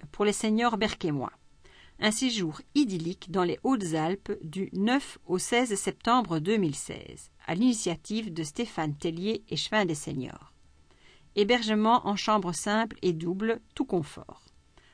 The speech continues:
Pension complète se composant de trois repas, petit déjeuner, déjeuner, dîner. Les boissons de table, eau, vin, limonade, sont comprises. Une nuit étape à l'aller à Bourg-en-Brest, une nuit étape au retour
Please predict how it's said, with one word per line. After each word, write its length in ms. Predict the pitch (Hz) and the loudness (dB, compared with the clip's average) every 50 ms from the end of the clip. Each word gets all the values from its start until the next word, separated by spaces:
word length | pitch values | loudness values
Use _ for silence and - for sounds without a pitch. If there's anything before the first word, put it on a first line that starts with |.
| - - | -20 -6
Pension 360 | - 240 247 240 - 254 233 220 | -2 0 0 0 2 0 0 0
complète 480 | 220 233 226 220 - 185 190 202 - | 0 -2 -2 -2 0 -2 -2 -2 -2
se 100 | - 220 | -4 -2
composant 580 | 214 240 240 220 - 226 226 214 185 175 165 - | -2 0 -2 -2 -2 -2 -2 0 2 2 0 0
de 100 | - 156 | -2 -4
trois 220 | 147 - - 254 240 | -2 2 4 4 4
repas, 420 | 220 190 - - - 185 143 - - - - - - - - | 4 2 0 0 -2 -2 -2 -4 -6 -14 -20 -20 -20 -10 -6
petit 240 | - 240 233 - 226 | -6 -4 -4 -4 0
déjeuner, 640 | 208 220 196 175 170 156 151 151 151 170 208 262 - _ _ _ - - - - - 185 | 0 0 2 2 0 0 0 0 0 -2 -2 -4 -8 _ _ _ -20 -20 -20 -14 -10 -4
déjeuner, 720 | 170 208 226 214 190 170 160 156 160 165 180 202 247 262 - _ _ _ - - | 0 2 2 4 4 2 2 2 0 0 -2 -2 -4 -6 -12 _ _ _ -18 -12
dîner. 460 | - 180 190 233 226 196 165 - - - _ - - - - - _ - | -8 -2 0 2 2 2 2 0 -4 -8 _ -20 -20 -20 -20 -16 _ -2
Les 80 | 190 185 | 0 2
boissons 320 | 185 226 220 - 247 240 | 4 2 2 2 0 0
de 100 | 226 233 | 0 0
table, 460 | 220 - - 156 139 135 139 - - - _ - | -2 -2 -4 -2 -2 -4 -6 -10 -16 -20 _ 0
eau, 280 | - 196 208 220 202 - | 4 4 6 6 4 0
vin, 320 | - 160 165 185 190 170 160 | -4 -6 -2 0 2 2 2
limonade, 680 | 185 220 220 208 185 175 165 160 165 180 208 214 - - | 2 2 2 2 2 2 2 2 2 0 0 -2 -6 -10
sont 240 | - - - 262 226 | -6 -2 -2 -2 0
comprises. 680 | - 202 170 156 - - - 143 147 - - - - _ _ _ _ _ _ _ - - - _ - - - | 0 -2 -2 -2 -6 -12 -16 -18 -18 -18 -20 -20 -20 _ _ _ _ _ _ _ -20 -20 -20 _ -20 -6 -2
Une 160 | - 247 247 | 2 2 4
nuit 160 | 247 254 247 240 | 4 4 4 2
étape 360 | 233 220 - 208 196 - 185 | 0 2 0 0 0 2 0
à 80 | 180 | 0
l'aller 420 | 175 180 180 190 196 202 196 180 - - | 2 2 0 2 2 2 2 2 2 -2
à 80 | 175 | -4
Bourg-en-Brest, 800 | 160 165 185 185 170 175 156 151 143 143 160 165 165 - - - - - - _ - - - _ - | -2 -2 -4 -4 -4 -2 -2 -2 -4 -4 -4 -4 -4 -6 -8 -12 -20 -20 -20 _ -20 -20 -10 _ -2
une 120 | 233 226 | 0 2
nuit 120 | 226 226 | 4 4
étape 360 | 214 220 - - 196 - - - | 2 2 2 0 -2 -2 -2 -6
au 80 | - 185 | -8 -6
retour 560 | 156 156 156 156 147 - - 220 233 254 - | -4 -2 -4 -4 -4 -6 -4 -4 -4 -4 -6